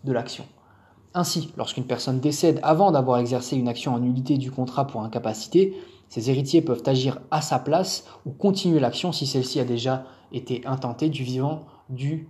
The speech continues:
contractant. C. Les ayants cause à titre particulier du contractant protégé.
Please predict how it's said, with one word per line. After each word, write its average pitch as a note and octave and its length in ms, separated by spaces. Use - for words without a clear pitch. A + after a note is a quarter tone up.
contractant. - 460
C. G#3 380
Les C3 180
ayants F3+ 160
cause E3+ 220
à A#2+ 80
titre B2+ 260
particulier D3 640
du D3+ 140
contractant C#3 480
protégé. C3 500